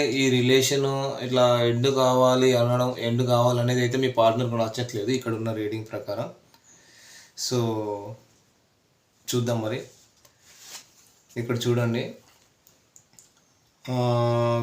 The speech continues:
వీళ్ళైతే పాస్ట్లో, ఇప్పుడు మీరైతే బ్లాక్లో ఏం పెట్టలేదు, పాస్ట్లో మీరు బ్లాక్లో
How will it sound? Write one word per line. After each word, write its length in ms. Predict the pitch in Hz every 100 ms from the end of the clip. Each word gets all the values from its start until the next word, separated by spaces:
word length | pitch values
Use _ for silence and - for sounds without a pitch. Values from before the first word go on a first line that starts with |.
| 113
వీళ్ళైతే 520 | 120 131 139 135 151 147 147 143 131 - 117
పాస్ట్లో, 480 | 110 127 - 151 156 - 127
ఇప్పుడు 180 | 120 131 123
మీరైతే 420 | 123 135 131 147 143 120
బ్లాక్లో 340 | 120 117 135 127
ఏం 80 | 127
పెట్టలేదు, 380 | 120 127 123 117 -
పాస్ట్లో 320 | 110 113 131 120
మీరు 120 | 117 107
బ్లాక్లో 320 | 107 110